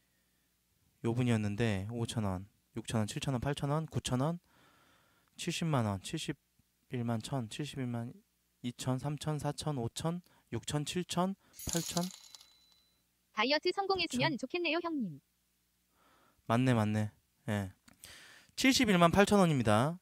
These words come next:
Speaker 1: 다이어트 플러스 금연 미션. 그러면은 목표를 만들어 볼게요. 글씨 텍스트 색상 좀 바꿀게요. 텍스트 색상, 색상을 보라색 글씨로 합시다. 예. 바 텍스트 색상은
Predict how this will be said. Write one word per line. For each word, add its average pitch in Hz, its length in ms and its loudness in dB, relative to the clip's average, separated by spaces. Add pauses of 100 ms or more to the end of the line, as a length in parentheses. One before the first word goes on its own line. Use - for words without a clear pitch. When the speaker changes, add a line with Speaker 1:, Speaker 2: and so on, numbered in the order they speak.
Speaker 1:
다이어트 131 680 6
플러스 160 260 2
금연 127 300 0
미션. 117 420 0 (500)
그러면은 127 640 2 (100)
목표를 120 300 -4
만들어 110 240 -2
볼게요. 104 420 -2 (1160)
글씨 139 320 -2
텍스트 - 340 0
색상 180 380 0
좀 151 140 -2
바꿀게요. 107 480 -2
텍스트 - 340 -2
색상, 151 420 2
색상을 143 600 0 (1300)
보라색 135 360 4
글씨로 120 360 0
합시다. - 320 -8 (1200)
예. 101 240 -2 (960)
바 113 200 0
텍스트 117 720 -6
색상은 107 1300 -4